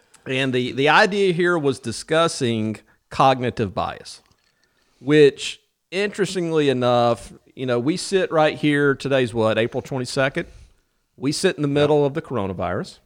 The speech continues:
right? Where every day the only news, and we don't know what's happening in the world other than how many people died of the coronavirus today, or, uh, you know, what all the stats and numbers, the press conference happening at five o'clock or what, that, that's what our world revolves around now. Who knows what else is going on?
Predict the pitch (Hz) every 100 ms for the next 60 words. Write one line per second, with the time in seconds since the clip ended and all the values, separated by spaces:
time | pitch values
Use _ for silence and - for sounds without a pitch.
0 | _ _ - 98 107 - 110 107 143 175
1 | 160 151 151 135 117 139 170 180 175 175
2 | 160 156 156 233 170 156 165 170 180 175
3 | 160 147 135 127 135 131 - 135 151 139
4 | 127 127 147 156 156 147 120 120 123 131
5 | 135 143 - 131 110 101 95 95 - -
6 | 90 85 92 117 - - - - - -
7 | 101 101 113 110 113 135 147 131 - -
8 | 139 143 143 - 135 139 143 139 139 135
9 | 127 - 110 - 147 143 156 143 - 139
10 | - 139 135 143 131 127 123 - 127 123
11 | 117 - 117 110 - 110 110 127 131 143
12 | 160 156 143 127 135 156 147 131 120 117
13 | 117 107 95 90 - 85 87 - 143 143
14 | 127 113 113 107 - 92 92 90 65